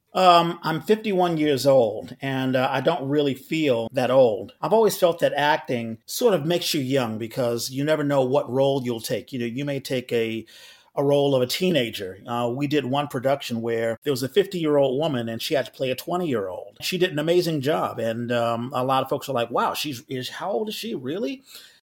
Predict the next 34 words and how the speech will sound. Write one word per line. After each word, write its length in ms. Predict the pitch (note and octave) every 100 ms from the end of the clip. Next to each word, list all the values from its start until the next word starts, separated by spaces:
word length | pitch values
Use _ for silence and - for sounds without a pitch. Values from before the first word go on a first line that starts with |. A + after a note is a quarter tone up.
| _
But, 440 | - F3+ E3+ - - _ _ - E3 - -
you 160 | B3 G3
know, 140 | D3
managing 560 | C#3+ F3+ B3 A#3 G#3+ F3+
physical 480 | - F#3 E3+ D3
self 340 | C3 - C3 B2+
is 140 | B2+
really 220 | E3 F#3+
just 260 | B2+ C3 -
taking 260 | D#3+ D3+ C#3+
care 220 | D3+ C3+
of 80 | B2
yourself, 480 | A#2+ C#3 B2 B2 - - - -
making 300 | D#3 D#3 D3
sure 200 | - C#3
you 160 | B2+
eat 220 | C3+ C#3 -
right, 220 | C3+ C3
making 240 | C3+ C#3
sure 220 | C3+ D3 C3
you 180 | B2 -
exercise, 920 | D3 - B2+ - B2 A#2 A#2 A#2+ A#2+ - - - -
squeezing 600 | - - F#3 F#3+ D#3+ D#3+
in 160 | F#3
that 200 | E3 C#3
time 500 | - D#3 E3 C3 A2
b-, 120 | A#2 A#2
between 760 | A#2+ C3+ - D#3+ D#3 A#2+ A#2 -
your 140 | B2+
day 260 | A2+ D3+ D3+
job, 600 | C#3+ C#3+ C3+ C3 C3+ C#3+ _
your 200 | A2+ C3+
acting 640 | D#3 D#3 D#3+ C#3+ B2 A#2+ B2 C3
gig, 480 | B2+ A#2+ A2 A2